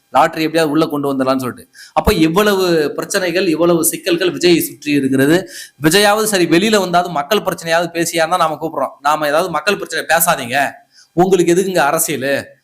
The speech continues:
வீட்டுக்குள்ளே பதிவிங்க நான் நாம சொல்றோம். இப்போ வரைக்கும் கூட்டு தானே இருக்கோம். யோ, ம-, களத்துக்கு வாயா, மக்கள் பிரச்சனையை பேசியா, மக்களுக்காக போராடியா, மக்களுக்காக குரல் கொடியான்னு தானே சொல்றோம்.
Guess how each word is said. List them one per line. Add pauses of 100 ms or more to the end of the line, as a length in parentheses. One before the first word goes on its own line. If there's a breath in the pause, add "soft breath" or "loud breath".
(120)
வீட்டுக்குள்ளே
பதிவிங்க
நான்
நாம
சொல்றோம். (480)
இப்போ
வரைக்கும்
கூட்டு
தானே
இருக்கோம்.
யோ,
ம-,
களத்துக்கு
வாயா, (140 loud breath)
மக்கள்
பிரச்சனையை
பேசியா,
மக்களுக்காக
போராடியா,
மக்களுக்காக
குரல்
கொடியான்னு
தானே
சொல்றோம்.